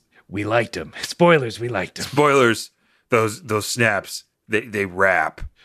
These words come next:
Speaker 1: Or how about slutty vegan maple barbecue kettle chips?
Speaker 2: Mm.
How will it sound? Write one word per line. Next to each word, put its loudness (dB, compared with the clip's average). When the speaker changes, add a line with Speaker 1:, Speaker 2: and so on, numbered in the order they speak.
Speaker 1:
Or 0
how 2
about -2
slutty -6
vegan -6
maple -8
barbecue -10
kettle -8
chips? -10
Speaker 2:
Mm. -2